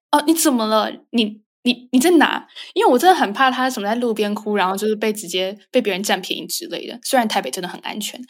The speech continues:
然后呢，我就问她说，“你在哪？”她说她在成品。你知道我当时真的是问号到我差点挂电话。就我觉得你是在 spam 我，你知道吗？她是在骗我之类的。因为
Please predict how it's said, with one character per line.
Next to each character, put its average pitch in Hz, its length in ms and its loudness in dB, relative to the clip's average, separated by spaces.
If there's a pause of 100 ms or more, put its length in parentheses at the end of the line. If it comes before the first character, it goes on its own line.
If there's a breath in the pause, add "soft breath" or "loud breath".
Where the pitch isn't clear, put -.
(320 loud breath)
然 208 120 0
后 240 120 4
呢， 208 180 0
我 180 80 -6
就 196 300 -4
问 208 120 -2
她 196 100 -4
说 202 100 -6
，“你 - 60 -14
在 175 100 -14
哪？” 175 100 -10
她 220 140 -2
说 233 100 -2
她 214 80 -4
在 208 80 -2
成 - 300 -2
品。 - 160 -16
你 214 40 -8
知 233 60 0
道 262 80 4
我 214 60 0
当 208 180 0
时 208 100 -4
真 185 160 -10
的 185 60 -10
是 190 160 -12
问 190 160 -6
号 185 160 -2
到 185 120 -6
我 - 40 -8
差 - 160 -6
点 - 80 -10
挂 - 140 -8
电 - 200 -6
话。 - 180 -14 (300 loud breath)
就 427 200 8
我 269 60 8
觉 254 100 2
得 294 60 4
你 254 120 2
是 254 100 -4
在 277 220 2 (160)
spam 254 580 4
我， 180 160 -6
你 202 80 -18
知 202 140 -8
道 190 80 -4
吗？ 185 160 -8 (100)
她 - 160 0
是 269 80 -2
在 254 120 2
骗 233 280 -6
我 - 160 -12
之 185 220 -6
类 180 160 -8
的。 190 60 -12
因 349 100 0
为 466 40 0